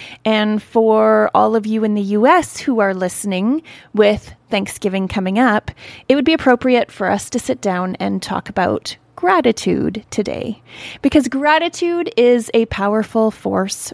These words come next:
for all of us, and it can do amazing things to change your life if you're using it. So I wanted to start off with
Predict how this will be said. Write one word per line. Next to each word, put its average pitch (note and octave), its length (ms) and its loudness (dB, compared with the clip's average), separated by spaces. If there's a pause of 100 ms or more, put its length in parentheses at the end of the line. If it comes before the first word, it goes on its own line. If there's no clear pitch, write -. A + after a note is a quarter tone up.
for - 300 -4
all G3 220 2
of A3+ 100 2
us, E4+ 340 0
and A#3+ 140 2
it - 220 -2
can E4 160 2
do C4 200 0
amazing A3+ 800 -2
things F#3+ 520 -4 (280)
to A3+ 100 2
change G#3+ 360 2
your G3+ 100 4
life F#3 500 0
if - 280 -2
you're G3 160 -2
using F3+ 420 -6
it. - 300 -14 (720)
So D4+ 120 2
I D4 40 6
wanted F4+ 260 0
to G#4 80 2
start B3 380 -2
off G3 360 -4
with G#3+ 400 0